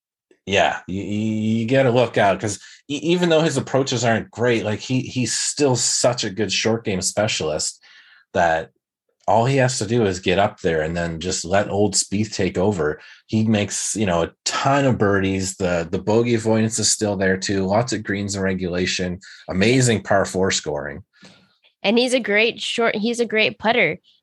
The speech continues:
Speaker 2: And
Speaker 1: Yeah.
Speaker 2: at the no-, in the April Masters, he actually lost nearly three strokes putting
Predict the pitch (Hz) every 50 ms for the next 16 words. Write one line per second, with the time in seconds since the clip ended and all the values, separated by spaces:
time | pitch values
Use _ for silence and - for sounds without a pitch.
0 | _ - 196 202 196 196 190 185 - 147 156 165 180 170 208 226 220 190 - -
1 | - - _ 220 220 208 202 202 208 208 202 196 - - - _ _ _ _ _
2 | - - 196 214 214 202 - - 214 220 - 233 208 196 190 185 202 233 - -
3 | 196 185 180 190 - - - 202 208 220 - - - 226 240 233 220 175 175 180
4 | 196 220 208 - - 190 185 196 202 208 214 202 - 180 185 196 220 226 - -
5 | - 190 196 202 196 - - - 214 226 226 208 185 180 185 185